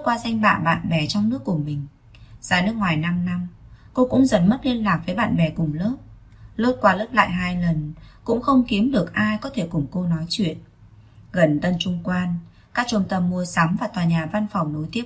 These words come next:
nhau. Đám đông ra vào hối hả, nhưng hầu hết mọi người đều không thể rời mắt đi khi đi ngang qua Starbucks. Một cô gái dáng người cao gầy,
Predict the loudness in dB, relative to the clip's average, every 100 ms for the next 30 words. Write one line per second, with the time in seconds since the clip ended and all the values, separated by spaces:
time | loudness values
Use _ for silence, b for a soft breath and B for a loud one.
0 | -4 -4 -4 -6 -12 B B B 4 4
1 | 6 2 -2 -4 -2 -2 0 0 0 -2
2 | -4 -6 -10 _ _ _ 2 4 6 6
3 | 4 4 4 4 4 0 0 -2 0 2
4 | 2 0 -2 -2 -2 -4 -6 -6 -4 -4
5 | -6 -6 -6 -4 -4 -4 0 2 2 2
6 | 0 0 0 -4 _ _ B B B B
7 | -2 0 0 2 2 0 -2 -2 0 0
8 | 0 -2 -2 0 0 -2